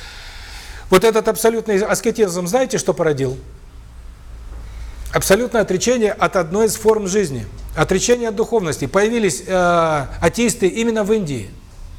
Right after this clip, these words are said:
И появились люди, для которых полное поклонение человеческому счастью. Именно в Индии, в Индии, вспомните этот храм с позами различными сексуальными и так далее. Поклонение сексу, поклонение человеческому счастью, радостям.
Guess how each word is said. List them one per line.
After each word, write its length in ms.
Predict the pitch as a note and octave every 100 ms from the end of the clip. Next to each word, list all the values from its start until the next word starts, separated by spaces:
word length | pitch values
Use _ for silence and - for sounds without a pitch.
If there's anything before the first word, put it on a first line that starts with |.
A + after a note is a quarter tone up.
| - - - - - -
И 80 | -
появились 520 | F3 G#3 A3+ A#3+ G#3+
люди, 240 | A3+ B3 G3
для 140 | F3+
которых 380 | F#3+ F#3+ G#3 E3+
полное 440 | - B3+ A#3+ A3+
поклонение 680 | G3 G3 G3 A3 G#3+ F#3+ F3
человеческому 380 | E3 F3+ - E3+
счастью. 320 | E3+ C3+ D3
Именно 200 | G3 A#3+
в 80 | A#3+
Индии, 420 | G#3 D#3 D3+ D3 - -
в 80 | G3+
Индии, 220 | G3+ D#3+
вспомните 400 | - A#3 G3+ E3+
этот 200 | E3 F3+
храм 280 | A3 A3+ E3
с 80 |
позами 360 | - A3+ F#3+ F#3
различными 460 | F3+ E3+ F#3 F3 D#3
сексуальными 460 | E3+ - F#3+ D#3+
и 40 | D3+
так 120 | E3+
далее. 220 | D3+ A2 - - -
Поклонение 640 | F3+ F3 A3+ B3 B3+ A#3 A3+
сексу, 400 | - G3 - -
поклонение 520 | D#3 D#3 G#3+ A#3+ A#3+
человеческому 440 | F#3+ A#3 - A#3
счастью, 420 | A3 A3 F3+ - F3+
радостям. 440 | A3+ F3 - B2